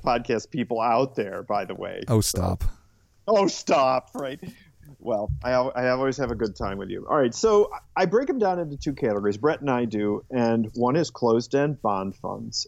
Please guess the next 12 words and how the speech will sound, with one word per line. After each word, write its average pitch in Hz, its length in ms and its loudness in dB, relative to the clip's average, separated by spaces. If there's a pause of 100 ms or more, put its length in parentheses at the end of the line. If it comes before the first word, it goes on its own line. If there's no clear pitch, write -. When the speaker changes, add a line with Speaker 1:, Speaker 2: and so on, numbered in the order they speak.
Speaker 1:
and 107 160 2
there 110 140 4
are 104 60 4
some 113 220 0
amazing 139 1080 6
managers 104 720 2
of 92 220 -4
bond 101 320 2
funds 95 420 -4
you 95 100 -2
can 104 180 -2
get 107 240 2